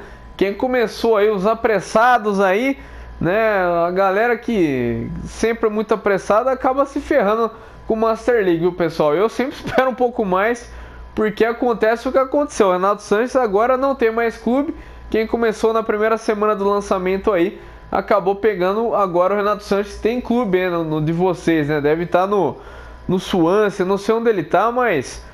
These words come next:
agora, quem começar agora, ele já tá sem clube, tá livre, ó. Facílimo de contratar, jogador aí também, sensacional,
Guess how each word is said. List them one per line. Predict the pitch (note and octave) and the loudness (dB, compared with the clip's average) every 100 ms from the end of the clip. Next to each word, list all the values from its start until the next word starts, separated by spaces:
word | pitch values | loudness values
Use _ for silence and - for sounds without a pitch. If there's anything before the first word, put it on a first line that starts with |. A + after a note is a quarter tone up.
| - - | -20 -6
agora, | - A#3 F#3+ G#3 B3 B3 | 0 0 2 2 2 0
quem | B3 | -4
começar | A#3+ A#3 A3 G#3+ G#3+ | -4 -2 -2 0 0
agora, | G3 F3+ G3 | 2 2 2
ele | G#3+ | 0
já | G#3 G#3+ | 0 0
tá | G#3 G#3 | -2 -2
sem | - A#3+ A3 | -2 -2 -2
clube, | F#3 G#3+ G3+ | 0 0 0
tá | F3+ - F#3 | 0 0 2
livre, | E3 G3+ B3 F3 | 2 0 0 0
ó. | C#3 A#2 - - - - | -2 -4 -12 -18 -20 -6
Facílimo | B3 A#3+ - - B3+ C#4 A3+ | -2 -2 -4 -2 0 2 0
de | G3+ | -2
contratar, | G3 G#3 G#3 G3 E3 F3 F#3+ G3 - - - | -2 -2 2 0 2 2 0 -2 -16 -14 -4
jogador | E3+ G#3 G3+ E3+ F3+ F#3+ | 0 2 2 2 2 2
aí | E3 | 0
também, | F3 F#3 D3+ E3+ | 0 -2 0 -2
sensacional, | F3 - B3+ C4+ B3 - F#3 E3 F3+ G3 - | -2 -2 -2 -2 -4 -2 -2 0 0 0 -4